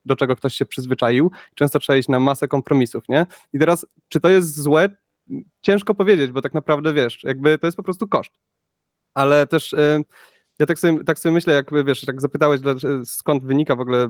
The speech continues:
może ten eksodus do, do silników takich, e, e, pre-made, <laughs> powiedzmy. E, no, jest też, e, taki aspekt, że dużo nacisku się kładzie na content ogólnie na rynku, prawda? Na, na powstawanie contentu. I teraz czym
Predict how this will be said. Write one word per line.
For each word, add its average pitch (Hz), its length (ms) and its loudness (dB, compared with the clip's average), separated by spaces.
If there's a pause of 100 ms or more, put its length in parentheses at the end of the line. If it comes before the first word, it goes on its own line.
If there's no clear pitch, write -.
może 123 280 -4
ten 123 140 0
eksodus 120 360 -2
do, 120 440 2
do 120 160 -2
silników 123 520 -4
takich, - 440 -8
e, 120 400 0 (540)
e, 117 180 0
pre-made, 131 540 2
<laughs> - 20 -20
powiedzmy. 156 520 2 (440)
E, 135 140 4
no, 143 200 4
jest 147 340 0
też, 147 280 0
e, 143 260 2
taki 147 260 -2
aspekt, 143 380 -2
że 131 140 -6
dużo 139 380 2
nacisku 135 480 -4
się 135 100 -8
kładzie 135 260 -2
na 123 80 0
content 120 400 -2
ogólnie 113 300 -4
na 110 100 0
rynku, 113 300 -6
prawda? 117 360 0
Na, 123 220 2
na 123 100 0
powstawanie 131 460 -2
contentu. 117 460 -2
I 117 60 -8
teraz 131 260 0
czym 165 280 2